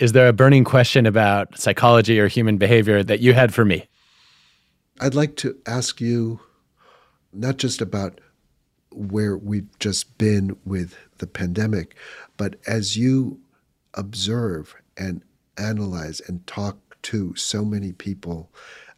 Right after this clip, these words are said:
Speaker 2: who are extremely active in their fields, do you see, what are the hopeful trends? 'Cause we get so much bad news, the world's falling apart, and I'm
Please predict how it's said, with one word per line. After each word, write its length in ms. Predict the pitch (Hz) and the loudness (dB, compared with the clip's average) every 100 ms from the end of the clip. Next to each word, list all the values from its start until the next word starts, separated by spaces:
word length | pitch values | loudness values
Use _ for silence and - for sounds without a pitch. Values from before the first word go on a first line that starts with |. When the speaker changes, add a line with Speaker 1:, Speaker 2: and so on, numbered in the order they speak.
| - | -14
Speaker 2:
who 160 | 101 | -8
are 220 | 90 80 - _ _ | -6 -8 -12 _ _
extremely 640 | - - - - 107 95 85 _ | -16 -10 -8 -6 -6 -6 -10 _
active 580 | 95 101 - 90 82 - - | -12 -12 -12 -10 -10 -14 -14
in 200 | 87 85 | -10 -10
their 160 | 76 | -10
fields, 640 | 80 - 117 95 - - - _ _ _ _ _ _ | -14 -10 -8 -8 -10 -16 -18 _ _ _ _ _ _
do 120 | - 107 | -10 -6
you 180 | 113 | -6
see, 640 | 117 - 113 117 110 110 117 _ _ _ _ _ _ - | -4 -2 0 -2 -4 -6 -10 _ _ _ _ _ _ -8
what 220 | 110 123 | -4 -2
are 80 | 139 | -4
the 120 | 110 | -8
hopeful 640 | - - 120 - - 90 | -12 -14 -16 -14 -16 -14
trends? 640 | - - 87 64 - - _ _ _ _ _ _ _ | -14 -12 -12 -12 -18 -20 _ _ _ _ _ _ _
'Cause 140 | 95 | -10
we 100 | 123 | -6
get 200 | 127 113 | -4 -4
so 260 | - - 131 | -4 -4 -4
much 280 | 120 - - | -4 -6 -10
bad 320 | 101 107 90 | -8 -8 -8
news, 460 | 90 73 67 - - - | -10 -10 -12 -14 -14 -14
the 80 | 98 | -8
world's 320 | 104 113 107 | -6 -6 -8
falling 360 | 98 98 95 | -10 -10 -10
apart, 360 | 90 90 90 - _ _ - | -10 -10 -12 -14 _ _ -8
and 140 | 98 | -4
I'm 260 | 107 123 | -2 -2